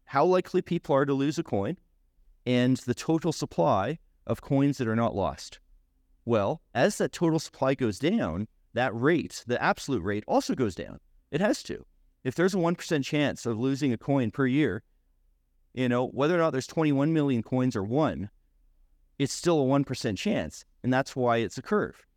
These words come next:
The only thing limiting, like, the only technical reason you care about this is eventually the supply gets so low that divisibility matters.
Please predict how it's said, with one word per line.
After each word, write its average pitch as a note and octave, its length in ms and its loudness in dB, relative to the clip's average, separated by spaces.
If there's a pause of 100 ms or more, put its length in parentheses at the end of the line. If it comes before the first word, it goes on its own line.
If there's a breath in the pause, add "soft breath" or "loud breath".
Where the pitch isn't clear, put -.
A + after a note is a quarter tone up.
(460)
The C3+ 100 -2
only G#3+ 320 2
thing D#3+ 480 0
limiting, D3+ 520 2
like, B2 160 0
the F3 80 0
only A3 160 4
technical F#3 520 -2
reason C#3 380 0
you G#2+ 80 -2
care E3+ 220 -2
about D3 220 0
this F2 240 -8 (240)
is C3+ 140 -2
eventually C#3 800 2 (600)
the B2 80 -4
supply C3 360 2
gets B2 180 -4
so D3 300 2
low B2+ 340 2
that F2+ 140 -6
divisibility A2+ 600 -2
matters. D2+ 520 -4